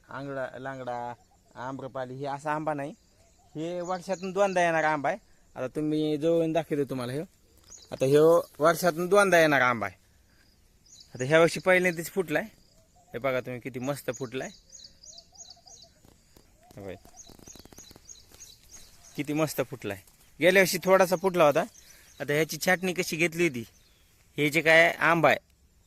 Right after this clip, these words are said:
हे मधली जी काडी होती का ही आपण कट केली ती, फक्त कडी कडीचे म्हणजे चौकून त्याला असा डियारा दा-, डियारा करायला केलाय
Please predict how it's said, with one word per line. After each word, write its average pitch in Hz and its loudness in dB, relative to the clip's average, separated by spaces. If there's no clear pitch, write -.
हे 143 4
मधली 156 2
जी 160 0
काडी 170 4
होती 165 0
का 156 2
ही 160 4
आपण 156 4
कट 151 -2
केली 143 -2
ती, 165 -6
फक्त 147 -6
कडी 185 6
कडीचे 156 4
म्हणजे 127 -4
चौकून 175 4
त्याला 165 6
असा 156 4
डियारा 156 4
दा-, 139 4
डियारा 151 0
करायला 135 -4
केलाय 147 -2